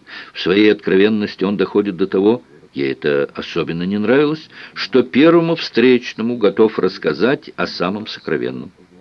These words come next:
Его можно разобрать по листикам, как луковицу,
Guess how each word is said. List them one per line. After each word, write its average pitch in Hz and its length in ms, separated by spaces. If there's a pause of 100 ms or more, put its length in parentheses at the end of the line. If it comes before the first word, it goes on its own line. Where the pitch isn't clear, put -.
(840)
Его 98 260
можно 135 340
разобрать 127 540
по 120 120
листикам, 123 640
как 117 240
луковицу, 127 640